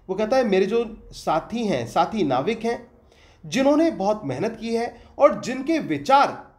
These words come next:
मेरे से मिलते जुलते हैं, जो मेरे जैसे विचारों वाले व्यक्ति हैं और हर कष्ट को सहने के लिए तैयार रहते हैं। "That ever with a frolic welcome took।"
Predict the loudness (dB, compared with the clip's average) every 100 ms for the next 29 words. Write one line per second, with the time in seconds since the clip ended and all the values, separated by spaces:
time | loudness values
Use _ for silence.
0 | _ _ _ -6 -2 0 0 -4 -10 -10
1 | -8 -2 0 0 0 -2 -4 -8 -10 -10
2 | -14 -20 -20 -6 0 2 4 4 4 0
3 | 0 -4 -8 -10 -6 -4 0 0 2 2
4 | 2 0 -2 -6 -6 -4 -4 -6 -12 _
5 | _ _ _ 2 6 6 4 -6 -8 2
6 | 2 4 0 0 -6 -4 -4 -2 -2 -2
7 | -2 0 0 0 0 2 2 0 0 0
8 | -2 -4 -16 -2 -2 -2 -2 4 4 6
9 | 2 0 -6 -4 -4 -2 0 0 -2 -6
10 | -8 0 0 0 -4 -4 -6